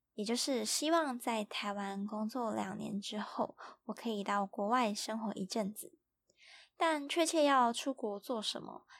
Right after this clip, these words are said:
其实并没有在一开始的时候就有答案。后来，嗯，我就是反复的思考，然后反复的去摸索，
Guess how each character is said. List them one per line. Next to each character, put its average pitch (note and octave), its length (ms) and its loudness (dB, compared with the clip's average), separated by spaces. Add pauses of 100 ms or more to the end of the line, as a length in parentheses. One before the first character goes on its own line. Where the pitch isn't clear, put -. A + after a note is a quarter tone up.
(140)
其 A#3 160 -2
实 A#3 320 0 (100)
并 D4+ 160 -2
没 C4+ 80 0
有 G3+ 160 2
在 - 180 -2
一 B3 100 -4
开 A#3+ 200 -4
始 - 220 -4
的 - 80 -8
时 - 180 -6
候 A3 180 -4
就 A3 160 -4
有 - 280 -4
答 B3+ 240 -8
案。 - 200 -2 (1040)
后 E4 180 8
来， A3 520 2
嗯， G3+ 220 -4
我 G3 100 0
就 A#3+ 100 -4
是 B3+ 220 0
反 G#3 260 -4
复 B3 160 -2
的 G#3+ 160 -4
思 - 220 -4
考， - 420 -6
然 G#3 100 -14
后 G3+ 380 -2
反 G3 240 -8
复 A#3 140 -6
的 A3 120 -2
去 G#3 160 -8
摸 B3+ 220 -2
索， - 320 -6